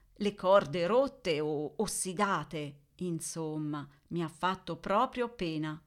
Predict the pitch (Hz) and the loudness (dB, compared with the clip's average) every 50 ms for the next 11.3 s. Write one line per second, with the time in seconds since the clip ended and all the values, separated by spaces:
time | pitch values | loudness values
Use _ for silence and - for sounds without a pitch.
0 | _ _ _ _ _ _ _ _ _ _ - - 240 240 226 220 214 202 208 208 | _ _ _ _ _ _ _ _ _ _ -8 -2 0 2 4 4 4 2 0 -2
1 | - - 202 202 202 208 196 190 - 190 180 180 175 170 175 165 - - 254 277 | -6 -6 -4 -4 -4 -4 -6 -2 2 4 4 4 4 2 2 0 0 2 2 2
2 | 269 262 - 196 202 226 233 226 220 - - - - - - - - - - 262 | 2 0 2 4 4 6 4 4 2 -2 -4 -10 -18 -18 -18 -20 -14 -4 -2 0
3 | 262 262 262 240 240 233 - - 233 220 - - 180 185 190 - - 180 180 180 | 0 2 2 2 0 0 2 0 0 0 2 2 2 2 2 2 2 2 4 4
4 | 175 - - 185 180 180 175 170 165 160 156 156 151 - - 160 156 156 - - | 2 2 0 -2 -2 0 2 2 4 4 2 0 -2 -8 -10 -10 -8 -8 -8 -6
5 | - 180 175 175 170 165 - - - 180 180 196 196 196 - 196 175 170 165 165 | -4 -2 -2 -2 -2 -2 -2 -2 0 0 0 0 0 -2 0 0 2 2 2 0
6 | 165 - 170 165 180 175 - 175 - - - 175 170 170 170 160 156 156 151 - | -2 -4 -4 -4 -4 -2 -4 -6 -6 -4 -2 0 2 4 4 4 4 0 -2 -4
7 | - - 151 151 151 - _ _ _ _ _ _ _ _ - 151 151 147 147 143 | -6 -6 -6 -6 -6 -10 _ _ _ _ _ _ _ _ -8 -6 -4 -4 -4 -4
8 | 143 139 139 135 135 135 143 - _ _ _ _ - - - 185 185 185 180 180 | -4 -6 -6 -6 -8 -10 -14 -16 _ _ _ _ -6 -4 -2 -2 -2 -2 -2 -6
9 | - - 302 359 415 - 311 311 294 277 - - 170 151 - - - _ _ _ | -8 -10 -10 -10 -8 -6 -2 -2 -2 -2 -2 -4 -6 -6 -6 -8 -16 _ _ _
10 | _ _ _ _ _ _ _ _ _ _ _ _ _ _ _ - 226 254 233 185 | _ _ _ _ _ _ _ _ _ _ _ _ _ _ _ -2 2 4 4 4
11 | 175 180 233 277 330 | 4 2 -2 -4 -6